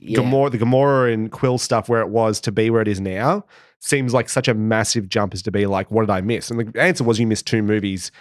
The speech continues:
Speaker 2: where Guardians were featured pretty heavily.
Speaker 1: And they,
Speaker 2: Um, <clears throat>
Speaker 1: they,
Speaker 2: but I
Speaker 1: they,
Speaker 2: agree with you.
Speaker 1: they
Speaker 2: Overall, it's like, it's not an ad for the next thing. It is, it, all three of these movies have been character focused first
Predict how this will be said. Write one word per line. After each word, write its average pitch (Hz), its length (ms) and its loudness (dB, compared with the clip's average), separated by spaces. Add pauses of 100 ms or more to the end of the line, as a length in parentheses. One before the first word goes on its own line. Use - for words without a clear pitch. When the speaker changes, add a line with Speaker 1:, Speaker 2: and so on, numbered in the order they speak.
(140)
Speaker 2:
where 107 400 2
Guardians 107 420 0
were 104 60 0
featured 104 280 -2
pretty 98 160 -4
heavily. 92 420 -6 (360)
Speaker 1:
And 160 140 2
they, 170 140 0
Speaker 2:
Um, 104 380 -8 (340)
<clears throat> - 300 -20
Speaker 1:
they, 135 260 0
Speaker 2:
but - 120 4
I 165 120 2
Speaker 1:
they, 139 80 2
Speaker 2:
agree 185 120 4
with 147 120 2
you. 139 60 4
Speaker 1:
they 151 100 2
Speaker 2:
Overall, 143 540 2
it's 123 200 -6
like, 123 160 0
it's 127 160 -8
not 123 520 2
an 117 120 -2
ad 107 300 -2
for - 80 -14
the 101 80 -4
next 92 320 -6
thing. 87 300 -10 (320)
It 143 120 2
is, 113 500 0 (680)
it, 131 440 -2 (100)
all 160 240 2
three 147 300 0
of 139 60 -2
these 120 180 2
movies 113 360 0
have 110 180 -2
been 98 220 -2
character 135 640 -2
focused 113 640 -2
first - 720 -2